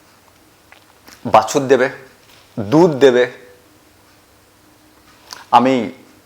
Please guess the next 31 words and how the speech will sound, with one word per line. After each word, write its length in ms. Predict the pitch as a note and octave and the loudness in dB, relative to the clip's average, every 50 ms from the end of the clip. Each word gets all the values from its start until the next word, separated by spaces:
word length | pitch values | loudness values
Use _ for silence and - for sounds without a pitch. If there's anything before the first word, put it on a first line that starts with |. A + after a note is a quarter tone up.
| _ _ _ _ _ _ _ _ _ _ _ _ _ _ - - | _ _ _ _ _ _ _ _ _ _ _ _ _ _ -8 -2
তার 180 | - C3+ B2+ - | 2 2 2 2
দুধ 120 | C#3 C#3 | 0 -2
বিক্রি 340 | B2+ B2 C#3+ C#3 - E3+ E3+ | -2 -2 -4 -2 0 0 2
করব, 340 | E3 E3+ C#3+ B2+ C3+ C#3 - - - - - - _ _ _ _ _ _ _ _ _ _ _ _ _ _ _ _ _ _ _ _ _ _ - - - _ _ | 4 2 2 2 0 -6 -8 -10 -20 -20 -20 -20 _ _ _ _ _ _ _ _ _ _ _ _ _ _ _ _ _ _ _ _ _ _ -20 -20 -20 _ _
আমি 360 | - A#2+ B2 B2+ B2+ B2 A2 - - - - - - - _ _ - - - | 0 0 2 0 -2 -4 -6 -8 -12 -20 -20 -20 -20 -20 _ _ -20 -4 0
তার 180 | - B2 - - | 0 0 0 0
থেকে 160 | - C3 C3+ | -6 -4 -2
যে 80 | C3 B2 | -2 0
বাছুর 340 | G#2+ A#2 - - - D#3 | 2 2 0 0 -2 -2
হবে 160 | D3+ D3 B2 A#2 | -2 -2 -2 -2
সেই 180 | - - D3 | -4 -2 0
বাছুরকে 340 | C#3 D3 C#3 - - - D#3 | 2 2 0 -2 -6 -4 -2
বড় 220 | C3 C#3+ D3+ D#3+ | 2 2 2 2
করব, 360 | D3+ - D#3 C#3 C#3 C#3+ - - - - - - - - - - | 2 2 0 0 0 -4 -10 -12 -20 -20 -20 -20 -20 -20 -6 0
আবার 220 | C#3 C#3 D3 C#3+ E3 - | 2 2 2 2 0 -2
সেও 480 | - - - - D#3+ E3+ F3 E3 B2 - - - - - - - | -6 -6 -2 2 2 4 4 2 2 -2 -6 -16 -20 -20 -6 -2
বাছুর 320 | A#2 C3 C3+ - D#3+ D3 | 0 0 0 0 -2 -2
দেবে, 200 | C#3+ D#3 C#3 C3+ | 0 2 2 2
দুধ 180 | C3 C#3 D#3+ D#3 | 2 2 0 0
দেবে। 220 | C#3+ D3+ D3 - - - - - - _ _ _ _ _ _ _ _ _ _ _ _ _ - - - - - - | 2 2 0 0 -2 -12 -16 -20 -20 _ _ _ _ _ _ _ _ _ _ _ _ _ -18 -16 -16 -16 -8 -4
তো 80 | - - | -2 2
এভাবে 340 | F#3+ G#3+ A3 A3 A#3+ B3 | 4 4 4 4 2 0
একটা 180 | A#3 - - A#3+ | -2 -2 -2 -4
ঘটনা 300 | E3 C#3+ D#3 E3 F3 E3+ | -4 -2 -2 0 -2 0
ঘটছে, 280 | - D#3 D#3+ D#3 - - | 0 0 0 0 0 -2
আমি 180 | - E3+ F3+ | 0 0 0
তার 120 | F3+ G3+ F#3 | 2 0 0
থেকে 200 | - A3 G#3 F#3 | 0 -2 -2 -2
উপকারিতা 380 | E3 - D#3+ D#3 D#3 D3+ E3 | 2 2 4 4 2 2 -2
পাচ্ছি, 360 | - E3+ D#3+ E3 - - D4 D#4 - - - - - - - - | -2 -2 -2 -2 -4 -6 -6 -6 -8 -16 -14 -12 -12 -10 -2 2
আহ, 340 | - A2 A2 - - - | 2 4 4 2 0 -4